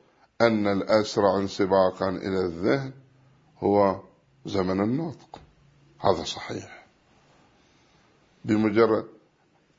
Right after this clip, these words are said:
أحضر الماء في الحال، يعني الآن، زمن النطق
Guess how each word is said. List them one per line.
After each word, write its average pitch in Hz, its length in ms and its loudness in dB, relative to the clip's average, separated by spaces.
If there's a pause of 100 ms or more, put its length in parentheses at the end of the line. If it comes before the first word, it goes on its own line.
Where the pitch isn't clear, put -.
(1160)
أحضر 233 560 10
الماء 233 580 6
في 220 140 6
الحال، 202 640 8
يعني 135 300 0
الآن، 143 460 0 (800)
زمن 160 360 4
النطق 123 520 -6